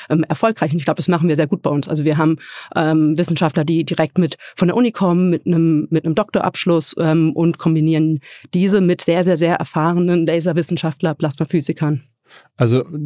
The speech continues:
Speaker 2: sag nochmal für den Laien, also ich verstehe, Laser spielen eine große
Speaker 1: Ja.
Speaker 2: Rolle und irgendwie Energie zu übertragen über Laser.
Speaker 1: Genau,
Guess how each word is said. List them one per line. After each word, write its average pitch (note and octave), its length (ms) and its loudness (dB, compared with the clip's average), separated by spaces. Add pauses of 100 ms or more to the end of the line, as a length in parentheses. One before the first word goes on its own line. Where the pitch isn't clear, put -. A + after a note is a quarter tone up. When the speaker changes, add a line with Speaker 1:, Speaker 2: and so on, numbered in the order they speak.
(160)
Speaker 2:
sag C#3+ 200 0
nochmal C#3 200 2
für - 140 -2
den B2 80 0
Laien, A#2 240 2
also A2+ 100 0
ich A#2 80 -4
verstehe, D3+ 380 0
Laser D3 400 4
spielen E3 260 0
eine D#3 100 -2
große D#3 300 0
Speaker 1:
Ja. - 80 6
Speaker 2:
Rolle E3+ 220 2 (400)
und C3+ 360 2
irgendwie C3+ 380 2
Energie B2+ 400 0
zu - 180 -6
übertragen C3 560 0
über B2+ 200 2
Laser. A#2 480 2 (440)
Speaker 1:
Genau, G3 220 2